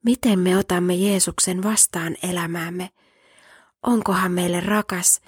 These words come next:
tervetullut kuningas? Saako hän valloittaa sydämemme? Vai odotammeko me rikkautta, kunnia, menestystä tässä elämässä? Vai kelpaisiko meille nöyrä Jeesus?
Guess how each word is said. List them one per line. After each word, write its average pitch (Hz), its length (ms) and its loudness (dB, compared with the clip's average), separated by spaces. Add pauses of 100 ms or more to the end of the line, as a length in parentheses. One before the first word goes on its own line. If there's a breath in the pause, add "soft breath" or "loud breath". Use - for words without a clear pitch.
(220 soft breath)
tervetullut 185 880 0
kuningas? 175 680 0 (580 soft breath)
Saako 208 420 0
hän 175 240 -2
valloittaa 175 680 0
sydämemme? 175 880 0 (1040 soft breath)
Vai 220 220 4 (120)
odotammeko 202 720 2
me 196 200 2 (280 soft breath)
rikkautta, 214 760 0
kunnia, 190 520 2
menestystä 185 840 0 (340 loud breath)
tässä - 440 0
elämässä? 185 680 0 (680 soft breath)
Vai 214 120 2 (100)
kelpaisiko 190 720 0
meille 185 400 0 (260 soft breath)
nöyrä 208 420 2
Jeesus? 185 720 -2